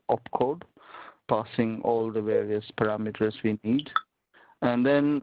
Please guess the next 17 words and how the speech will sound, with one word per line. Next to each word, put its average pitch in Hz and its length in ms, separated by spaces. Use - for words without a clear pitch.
uh, 123 340
everywhere 151 480
we 135 160
want 127 300
to 127 120
use 127 420
these 117 180
opcodes, 110 600
we 113 120
define 113 540
the 110 80
macro 104 760
to 110 80
expand 107 800
what 104 240
we 101 100
need. 95 380